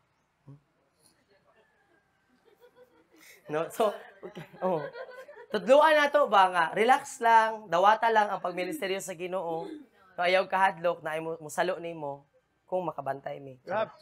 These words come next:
Speaker 2: you have, you have new people come in,
Speaker 1: Bitaw.
Speaker 2: into our meetings that they've never seen anything like this.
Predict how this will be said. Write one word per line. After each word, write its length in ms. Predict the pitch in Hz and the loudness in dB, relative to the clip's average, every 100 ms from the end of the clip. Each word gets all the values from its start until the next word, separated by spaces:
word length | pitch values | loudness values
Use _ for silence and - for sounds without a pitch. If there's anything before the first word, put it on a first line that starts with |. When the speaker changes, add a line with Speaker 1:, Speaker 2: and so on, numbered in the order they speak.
| 117 | -14
Speaker 2:
you 80 | 180 | -8
have, 260 | 202 202 151 - _ | -4 -4 -4 -20 _
you 160 | 160 | -4
have 160 | 196 185 | -2 -2
new 240 | 170 202 | -2 -4
people 400 | 196 190 202 190 147 | -4 -8 -4 -4 -4
come 240 | 165 160 | -6 -6
in, 80 | 127 | -8
Speaker 1:
Bitaw. 320 | - 127 127 135 | -6 -6 -6 -8
Speaker 2:
into 320 | 151 170 - | -12 -6 -4
our 160 | 156 135 | -2 -4
meetings 400 | 131 160 185 139 - | -6 -10 -10 -12 -10
that 160 | 127 - | -12 -10
they've 200 | 131 156 165 | -12 -10 -10
never 240 | 156 135 | -10 -10
seen 320 | 117 147 160 | -18 -16 -14
anything 400 | 160 139 - 127 | -12 -12 -16 -14
like 240 | 117 113 - | -10 -12 -14
this. 160 | 113 | -20